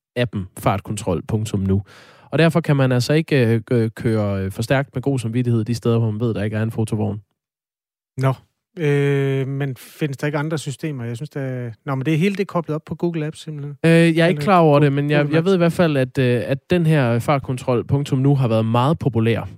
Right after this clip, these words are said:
Speaker 1: Den har eksisteret i mere end ti år, og der er, øh, flere hundredtusind, i hvert fald ifølge fartkontrol punktum nu selv,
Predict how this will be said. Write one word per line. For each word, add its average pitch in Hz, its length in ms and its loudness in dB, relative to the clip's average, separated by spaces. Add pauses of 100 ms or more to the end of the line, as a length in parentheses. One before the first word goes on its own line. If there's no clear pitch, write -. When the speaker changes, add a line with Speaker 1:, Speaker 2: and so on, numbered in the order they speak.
Speaker 1:
Den 123 120 0
har 120 180 2
eksisteret 123 640 0
i 113 100 -2
mere 143 300 2
end 139 120 0
ti 170 260 -4
år, 107 280 0
og 104 80 -2
der 117 60 0
er, 143 380 2
øh, 117 60 0
flere 147 320 0
hundredtusind, 143 720 0
i 110 60 -2
hvert 139 180 4
fald 143 140 0
ifølge 151 340 2
fartkontrol 117 680 -2 (140)
punktum 127 280 0
nu 120 120 0
selv, 170 280 0